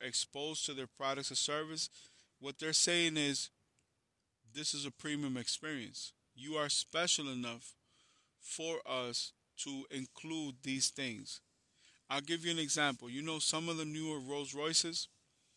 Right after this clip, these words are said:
they take your birth date and they outline the constellations,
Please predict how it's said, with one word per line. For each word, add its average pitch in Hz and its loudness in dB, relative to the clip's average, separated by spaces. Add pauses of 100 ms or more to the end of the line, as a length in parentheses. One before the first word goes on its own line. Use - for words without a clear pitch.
(380)
they 139 0
take 156 0
your 143 -4
birth 151 -2
date 120 -4 (440)
and 123 -4
they 131 2 (260)
outline 147 2
the 123 -10
constellations, 135 0